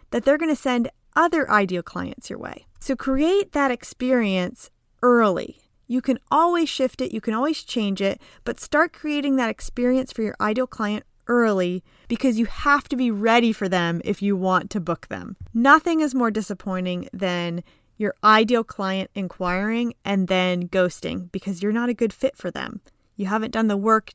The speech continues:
to be a good fit for them. So here's a few ways that you can create an experience that your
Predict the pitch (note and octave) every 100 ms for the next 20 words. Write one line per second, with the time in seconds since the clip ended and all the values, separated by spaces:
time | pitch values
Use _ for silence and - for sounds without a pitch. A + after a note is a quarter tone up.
0 | - A3 F3 A3+ A#3+ F3+ - - - -
1 | - - G#3+ _ _ - B3+ D4+ F4 E4+
2 | - D4+ B3+ A#3+ - - A#3 - A#3 -
3 | A3 A3+ - G#3 - - - C#4+ C4+ G#3+
4 | F#3+ F#3 - - -